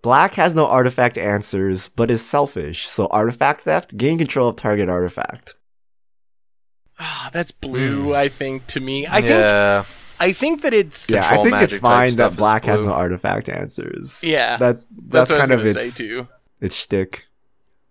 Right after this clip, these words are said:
Speaker 3: Yeah. It, it hasn't for a long time. I mean,
Speaker 1: The, the, the most
Speaker 3: you think
Speaker 1: black,
Speaker 3: back, like, maybe, like, a
Speaker 1: the
Speaker 3: couple
Speaker 1: most
Speaker 3: cards.
Speaker 1: black artifact answer is, like, a Thoughtseize or a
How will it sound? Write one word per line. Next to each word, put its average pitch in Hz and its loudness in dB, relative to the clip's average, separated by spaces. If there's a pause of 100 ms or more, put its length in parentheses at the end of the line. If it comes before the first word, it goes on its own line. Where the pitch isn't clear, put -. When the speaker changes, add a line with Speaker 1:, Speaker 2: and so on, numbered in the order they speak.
(400)
Speaker 3:
Yeah. 104 0 (800)
It, 139 4
it 143 4
hasn't 127 2
for 110 -2
a 98 2
long 101 0
time. 95 -2
I - -10
mean, 113 -4 (420)
Speaker 1:
The, 135 4
the, 135 2
the 143 2
most 175 6
Speaker 3:
you 123 -2
think 156 0
Speaker 1:
black, 123 6
Speaker 3:
back, 123 4
like, 110 -8
maybe, 131 2
like, 117 2
a 90 -4
Speaker 1:
the 110 -2
Speaker 3:
couple 127 4
Speaker 1:
most 180 4
Speaker 3:
cards. 107 4 (260)
Speaker 1:
black - 0
artifact 120 2
answer 127 2
is, 104 2
like, 104 0
a 95 0
Thoughtseize 98 -2
or 92 -2
a 92 -2